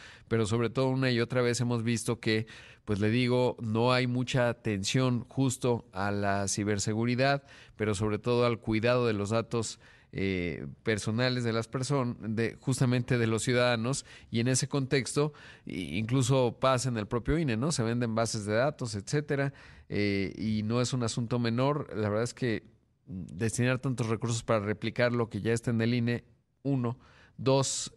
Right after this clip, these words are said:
eh, pues sobre todo, ¿cuáles son las garantías de seguridad? Porque le digo, a mí no me hace sentir necesariamente... Eh, tranquilo pensar que allí, eh, tendrán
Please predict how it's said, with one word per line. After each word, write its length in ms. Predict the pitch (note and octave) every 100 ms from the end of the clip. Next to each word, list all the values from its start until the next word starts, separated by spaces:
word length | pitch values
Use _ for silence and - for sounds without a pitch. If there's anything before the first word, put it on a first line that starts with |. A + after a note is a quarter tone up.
| -
eh, 600 | G#2+ G#2 G#2 G2+ F#2 -
pues 160 | - A2
sobre 220 | A2+ A2
todo, 320 | A#2 C3+ C3
¿cuáles 200 | C3 B2+
son 120 | B2+
las 140 | C3 A2
garantías 540 | F#2 F#2 F#2 B2 A#2
de 100 | G2+
seguridad? 440 | F2+ G2+ A#2 D3+ C3+
Porque 240 | - A2 G#2
le 100 | G#2
digo, 180 | A2
a 60 | G#2+
mí 100 | A2
no 200 | A2 G#2+
me 140 | G#2
hace 140 | G#2 -
sentir 360 | F#2 F2+ G#2+ G#2 - - -
necesariamente... 840 | G#2 G2 A#2 A#2+ A2+ A2+ - A2+ F2 - - - - - _ -
Eh, 220 | G#2 - -
tranquilo 720 | C3 B2+ A#2+ D3+ D#3 C#3+ B2 - -
pensar 400 | A2 G#2 B2 A#2+
que 140 | A#2+
allí, 400 | G#2+ G#2 A#2 A2 -
eh, 320 | G2+ F#2+ A1+
tendrán 580 | - G#2+ A2 A#2+ B2+ G2+